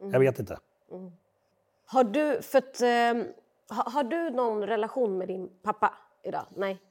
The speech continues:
Speaker 2: Eh, nej.
Speaker 1: Nej.
Speaker 2: Eh, han tog kontakt med, han lämnade mig när jag var typ nio månader gammal.
Speaker 1: Mm.
Speaker 2: Han tog med mamma till Sverige, till Sverige. Och, eh,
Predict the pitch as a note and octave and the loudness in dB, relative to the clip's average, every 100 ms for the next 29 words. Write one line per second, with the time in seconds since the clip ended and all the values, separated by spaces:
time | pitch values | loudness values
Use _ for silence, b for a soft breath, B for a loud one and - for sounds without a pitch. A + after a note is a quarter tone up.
0 | _ A2+ A#2 B2 D3 C3+ C3+ A#2 F#3+ G#3 | _ 0 4 6 8 8 6 2 -2 -2
1 | G#3+ C3+ C#3 C#3 C3+ D#3 - D3 C#3+ D3 | 4 6 6 6 6 4 4 2 4 6
2 | C#3 - C3+ C#3 D#3+ D#3+ D3+ D3 B2 G#2+ | 4 2 4 6 8 8 8 4 4 2
3 | G#2 G2+ G2 F#2+ F2+ G2 E2+ _ G2+ F#2 | 2 2 4 4 2 -6 -10 _ -6 -4
4 | F2 E2+ F2+ - - A#3+ - A2+ A#2 A2+ | -2 -2 2 2 2 -2 -2 0 2 2
5 | G#2 G2+ F#2+ F2+ G2 F2 - G#2 G#2 G#2+ | 2 2 2 -4 -6 -6 0 2 2 0
6 | G2+ - G#2+ G#2 A2 A2+ b b b b | -4 -6 0 2 2 0 b b b b
7 | b b b b b _ _ - D3 - | b b b b b _ _ 8 10 10
8 | - E3 C3+ B2+ A#2+ A#2 | 6 10 12 12 12 10